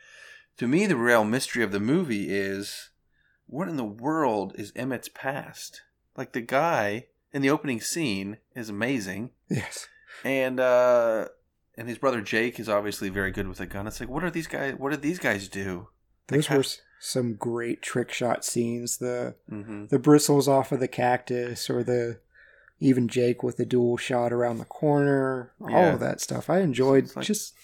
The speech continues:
Speaker 2: the Annie Oakley type e-,
Speaker 1: Mm-hmm.
Speaker 2: expeditions of
Speaker 1: Right, right. But it's like, were
Speaker 2: exhibition.
Speaker 1: these guys, they have s-, skills with a gun,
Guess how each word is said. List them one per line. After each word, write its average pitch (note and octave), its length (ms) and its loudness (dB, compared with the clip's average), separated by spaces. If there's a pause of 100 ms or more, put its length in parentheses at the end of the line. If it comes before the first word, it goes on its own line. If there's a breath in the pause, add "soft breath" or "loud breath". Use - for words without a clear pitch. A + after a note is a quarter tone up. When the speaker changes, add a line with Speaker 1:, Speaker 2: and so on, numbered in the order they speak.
Speaker 2:
the C3 160 6
Annie C3+ 360 4
Oakley C3+ 440 2
type A#2+ 320 -6
e-, B2 40 -6
Speaker 1:
Mm-hmm. - 340 -12
Speaker 2:
expeditions A#2 920 -2
of G#2+ 140 -12 (400)
Speaker 1:
Right, A2 400 0
right. G#2+ 320 0
But B2+ 120 -4
it's B2+ 140 -2
like, - 120 0
were - 20 -2
Speaker 2:
exhibition. A#2+ 160 0
Speaker 1:
these F3+ 200 2
guys, G3+ 400 -4 (880 soft breath)
they B2 80 -2
have B2 180 0
s-, - 100 -12 (280)
skills D#3 360 -2
with D#3+ 100 -4
a D#3 60 0
gun, F#2 460 0